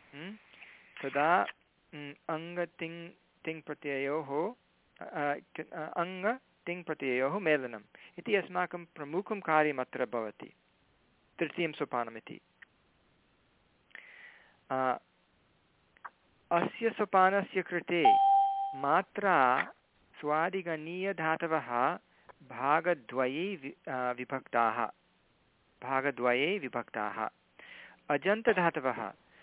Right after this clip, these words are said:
हलन्तधातवः च। अजन्तधातवः,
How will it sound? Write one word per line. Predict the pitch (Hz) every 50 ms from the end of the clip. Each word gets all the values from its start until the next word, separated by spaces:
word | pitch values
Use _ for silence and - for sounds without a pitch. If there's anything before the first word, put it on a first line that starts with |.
| - - - _ _ -
हलन्तधातवः | - 147 156 170 180 180 - 175 135 135 127 123 - 123 113 117 120 131
च। | - - - 104 - - _ _ _ _ - - - _ _ - _ _ _ _ _ _ _ _ _ _ _ _ _ - - - - - _ - _ - - - - - - - _ _ - - - - - - - -
अजन्तधातवः, | 127 123 - 143 156 165 185 180 170 180 175 170 - 170 180 175 165 180 190 208